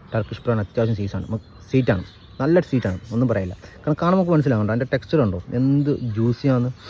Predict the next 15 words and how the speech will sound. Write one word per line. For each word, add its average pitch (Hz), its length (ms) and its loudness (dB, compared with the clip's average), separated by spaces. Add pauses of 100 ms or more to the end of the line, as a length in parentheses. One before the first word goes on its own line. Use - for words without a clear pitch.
(560)
ഇതിൻ്റെ 113 180 -2
അകത്തേക്കൊക്കെ 131 480 0
ഫുള്ള് 123 220 0
നിൽക്കാൻ 120 260 0
നെങ്ങിപ്പോവും 113 400 0
കണ്ടോ, 92 140 -2 (1040)
നമുക്ക് 196 200 -2
ഫുള്ള് 202 160 4
കഴിക്കാം 127 220 4
കേട്ടോ, 98 200 0
ഈ - 20 2 (100)
തലി-, 127 240 0
തൊലിയൊക്കെ 135 300 0
ഫുള്ള് 123 180 0
കഴിക്കാം. 90 260 -2